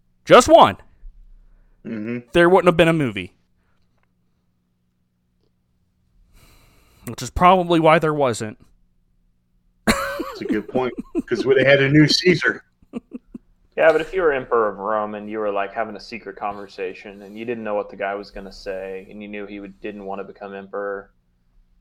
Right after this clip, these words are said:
Speaker 3: you know, would you just write, invite a random dude in?
Speaker 1: No, but I'd probably write it in a letter or something, give it to one of the senators, be like, "Hey, listen here,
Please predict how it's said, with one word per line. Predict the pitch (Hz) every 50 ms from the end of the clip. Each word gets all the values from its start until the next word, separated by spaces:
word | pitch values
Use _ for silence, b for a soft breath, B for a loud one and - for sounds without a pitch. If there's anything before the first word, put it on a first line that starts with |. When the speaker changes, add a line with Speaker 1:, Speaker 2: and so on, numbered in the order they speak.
| _ _
Speaker 3:
you | 131
know, | 123 113 110 110
would | 110 107
you | 117 120
just | 117 117 110 -
write, | 110 101 95 - - 113
invite | 117 107 101 98 95 101
a | 98 95
random | 95 92 95 98 98 98
dude | 98 - 90 90 92 92
in? | 92 95 101 _ _ _ _ _
Speaker 1:
No, | - 151 170 160 139 147 180
but | 180 143 120
I'd | 139 143 -
probably | 156 160 156 151 143
write | 139 139 147 165
it | 170 170
in | - 143
a | 147
letter | 135 135 151 196 208 202 190
or | 156 143
something, | - - 170 170 170 - 196 208 196 - _ _ _ _ _ -
give | 143 156 151
it | 151 147
to | 160
one | 175 175
of | 170
the | 160 143
senators, | - 190 202 202 196 185 185 175 -
be | 196 185 180 170
like, | 170 170 165 160
"Hey, | 180 190 180
listen | 190 202 196 - 196
here, | 190 202 208 196 185 175 - b